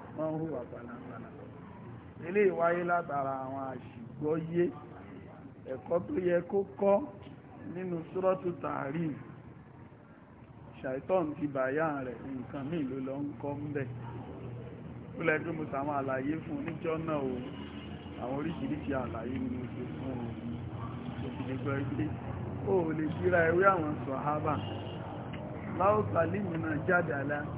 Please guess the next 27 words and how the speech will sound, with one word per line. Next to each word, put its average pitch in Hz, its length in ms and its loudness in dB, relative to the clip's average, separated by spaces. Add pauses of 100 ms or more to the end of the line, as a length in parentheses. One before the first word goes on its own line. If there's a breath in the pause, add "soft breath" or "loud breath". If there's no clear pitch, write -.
(280)
Tá 196 120 4
a 190 100 8
bá 208 160 10
gba 190 260 6
ọ̀rọ̀ 151 300 6
tó 185 120 2 (200)
sọ̀n, 165 260 4 (840)
a 143 120 0
gbà 139 260 0
gbọ́ 165 260 4 (1000)
pé 175 140 0
nítorí 175 520 0
pé, - 140 -4 (240)
pé 180 200 8
ó 190 200 4
correct. 156 440 4 (1800)
For 135 140 -2
argument 170 460 2
purpose. 139 460 -4 (1600)
Ipò 226 360 4 (340)
tọ́lọ̀ 269 340 12
ń 202 80 12
wá 220 160 12
clear 220 440 10
ìwọ 160 220 6
nù 170 180 4
Quran. 143 380 4